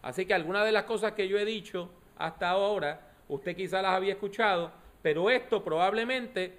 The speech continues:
va a tener más elementos novedosos. Del mismo modo que presentamos tres elementos teológicos,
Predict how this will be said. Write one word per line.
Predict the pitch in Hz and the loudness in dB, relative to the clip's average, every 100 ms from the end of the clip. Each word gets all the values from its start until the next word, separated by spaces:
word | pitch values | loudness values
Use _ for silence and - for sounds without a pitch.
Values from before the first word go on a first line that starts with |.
| - - 143 | -20 -6 0
va | |
a | 180 | 2
tener | 202 220 | 2 2
más | 208 190 | 2 2
elementos | 208 202 202 208 196 | 2 0 -2 -2 -2
novedosos. | 190 160 123 98 - - _ - _ - - - _ - - _ | -2 -2 -4 -8 -16 -20 _ -20 _ -20 -20 -20 _ -20 -20 _
Del | - 208 208 | 2 4 4
mismo | 277 302 | 2 2
modo | 320 320 311 | 2 2 2
que | 269 | 2
presentamos | 247 226 233 233 254 262 240 | -2 -2 -2 0 -2 -2 -2
tres | 233 240 | 0 2
elementos | 254 254 254 247 - 226 214 - - _ _ - _ _ - _ _ _ - - - _ | 2 0 -4 -6 -2 -2 -2 -10 -20 _ _ -20 _ _ -20 _ _ _ -20 -20 -20 _
teológicos, | - 214 220 226 165 - | 6 8 8 4 0 -8